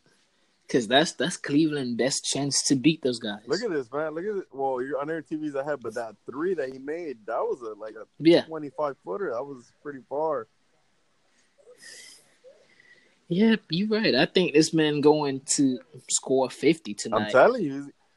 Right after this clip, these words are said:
Speaker 2: close. He, for sure, he's up, he's up there in forty,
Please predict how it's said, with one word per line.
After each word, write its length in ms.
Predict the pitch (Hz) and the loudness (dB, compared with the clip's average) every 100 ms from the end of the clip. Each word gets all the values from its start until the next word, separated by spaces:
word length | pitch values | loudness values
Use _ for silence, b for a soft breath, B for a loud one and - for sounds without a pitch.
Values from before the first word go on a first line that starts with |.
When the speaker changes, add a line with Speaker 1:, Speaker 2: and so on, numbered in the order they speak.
| _ | _
Speaker 2:
close. 340 | 143 180 190 _ - | 0 0 0 _ -16
He, 140 | 170 - - | -14 -12 -6
for 120 | 175 | -4
sure, 220 | - 262 | -2 -2
he's 160 | 214 202 | 0 -2
up, 140 | 185 - | -4 -8
he's 180 | 185 185 | -6 -6
up 140 | 175 | -4
there 140 | 175 135 | -4 -6
in 80 | 120 | -4
forty, 300 | 151 117 | -4 -4